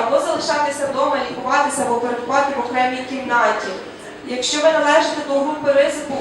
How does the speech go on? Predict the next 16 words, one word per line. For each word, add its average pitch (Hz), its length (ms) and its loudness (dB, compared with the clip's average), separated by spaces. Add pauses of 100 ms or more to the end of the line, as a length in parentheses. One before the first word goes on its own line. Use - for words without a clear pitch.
уникайте 277 680 0
кон-, - 560 -8
е, 233 80 -2
перебування 277 720 2 (100)
в - 40 -8
тих 269 140 -6
місцях, 277 600 0
де 254 60 -6
є 254 60 -6
скупчення 247 1000 -4
великої 254 280 -4
кількості 254 400 -10 (120)
людей, 285 500 2 (380)
е, 233 220 4
в 226 80 2
період, 277 640 2